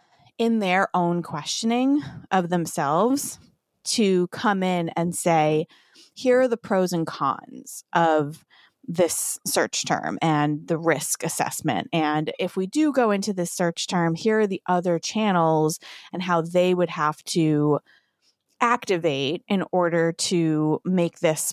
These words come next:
possible. And here's what the landing experience needs to be." And so I realize that it's asking a lot of, like, a particular subject matter expert, but I just want them to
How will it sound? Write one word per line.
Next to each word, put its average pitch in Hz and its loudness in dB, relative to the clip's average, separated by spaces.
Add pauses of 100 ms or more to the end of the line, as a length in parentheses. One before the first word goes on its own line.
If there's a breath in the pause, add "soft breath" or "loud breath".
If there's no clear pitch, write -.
possible. 143 0
And 170 -2
here's 208 0
what 196 0
the 202 2
landing 165 2
experience 156 -2
needs 151 -2
to 170 -4
be." - -10
And 180 0
so 175 2 (640 loud breath)
I 196 0
realize 208 2
that 175 -2
it's 165 -4
asking 160 -2
a 143 -2
lot 143 2
of, 185 2
like, 147 -2
a - -6
particular 151 -4
subject 170 -2
matter 247 2
expert, 254 -2
but 170 2
I 175 0
just 185 -6
want 170 0
them 170 2
to 160 0